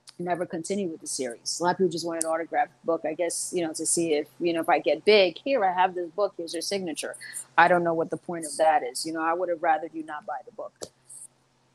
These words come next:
It's, it's messed up to say as an author, to say, like, "Maybe you shouldn't have gotten it just for an autograph," 'cause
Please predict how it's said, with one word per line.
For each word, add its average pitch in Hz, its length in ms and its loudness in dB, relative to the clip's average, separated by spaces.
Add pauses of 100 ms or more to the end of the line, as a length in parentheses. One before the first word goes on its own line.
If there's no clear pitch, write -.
(200)
It's, 208 240 0
it's - 140 -2
messed 220 280 4
up 208 240 4
to 196 120 -6
say 208 220 -2
as 180 160 0
an 170 100 -12
author, 185 380 -2
to 170 120 -10
say, 180 260 -4
like, 165 300 -6 (640)
"Maybe 185 320 -6
you 180 140 0
shouldn't 196 240 -4
have 156 120 -8
gotten 175 260 0
it 160 120 -8
just 165 200 -8
for 165 120 -2
an 151 80 -4
autograph," 156 540 -2
'cause 156 240 -8